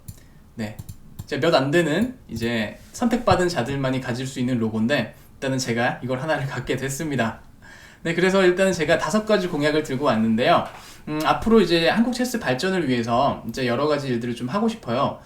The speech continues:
그러니까 늘 하고 싶었는데 그 전까지는 이제 저도 이제 개인으로서는 사실 한계가 있었고 이제는 이제 온라인 플랫폼을 등에 업었으니 이걸 활용해서 이제 적극적으로 좀 활동들을 할 계획입니다. 일단은 가장 먼저,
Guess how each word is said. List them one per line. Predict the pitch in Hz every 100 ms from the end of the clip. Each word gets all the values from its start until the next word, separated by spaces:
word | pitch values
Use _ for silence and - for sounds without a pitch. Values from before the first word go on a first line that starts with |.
| - -
그러니까 | 151 147
늘 | 202
하고 | 247
싶었는데 | 226 - 233 190 165 190 -
그 | 156
전까지는 | 180 180 175 170 170 175 170 170 - - - - - - 131
이제 | 135 131 113 - - - - - -
저도 | 170 165 156
이제 | 127 131
개인으로서는 | - 156 220 208 196 180
사실 | 165 170 170
한계가 | 196 180
있었고 | 117 - 113 - 120 - -
이제는 | 131 165 190 226 220
이제 | 123 113 117 113 95 -
온라인 | 147 185 208 202 196
플랫폼을 | 233 233 226 170 185 117
등에 | - 151 139
업었으니 | 113 170 - 123 151 110 - -
이걸 | - 139 147
활용해서 | 196 196 175 139 135 226 - - -
이제 | 127
적극적으로 | - 135 160 139 120 151 - -
좀 | 131
활동들을 | 131 165 165 139 135
할 | 156 170 -
계획입니다. | - 143 127 113 110 110 - - - - - - - -
일단은 | 208 233
가장 | 226 175 240 233
먼저, | 180 160 - - -